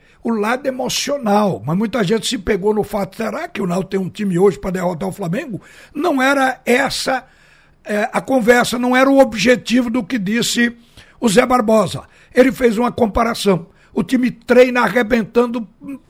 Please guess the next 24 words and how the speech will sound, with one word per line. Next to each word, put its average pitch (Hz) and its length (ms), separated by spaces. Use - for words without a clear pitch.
todo 285 240
mundo. 262 420
Quando 226 280
chega 285 400
no 247 120
campo, 233 360
com 220 180
trinta 330 520
minutos 233 440
de 220 140
jogo, 208 300
o 196 40
time 233 220
do 208 100
Náutico 202 240
já 285 100
tá 220 140
praticamente 208 720
entregue. 196 680
Isto 285 560
é 208 280
o 240 160
efeito 247 600
emocional, 202 1160